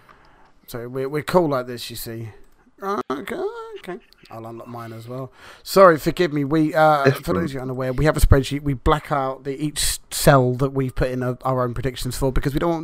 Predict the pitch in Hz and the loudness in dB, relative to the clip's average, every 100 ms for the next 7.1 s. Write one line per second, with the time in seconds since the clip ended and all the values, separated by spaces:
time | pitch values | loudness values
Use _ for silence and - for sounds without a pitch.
0 | 160 - 175 151 139 170 - 131 113 110 | -10 -10 -6 -6 0 0 2 0 -2 -8
1 | 104 - - - - - - - - - | -10 -12 -20 -20 -20 -20 -20 -20 -10 2
2 | 160 135 123 135 139 139 165 - 135 151 | 4 4 0 -8 -4 -2 -2 -4 -2 4
3 | 160 156 151 - 185 151 - - 156 208 | 6 6 2 2 4 4 2 -4 2 2
4 | - 123 127 143 - - 151 147 165 165 | 2 -6 -4 -6 -8 -4 -2 -2 -4 -6
5 | 151 - 160 120 113 110 135 131 127 127 | -6 -4 4 8 8 6 2 -4 -4 -6
6 | - 135 135 - - 151 165 170 98 104 | -4 -2 -2 -2 -4 -2 0 -2 -4 -8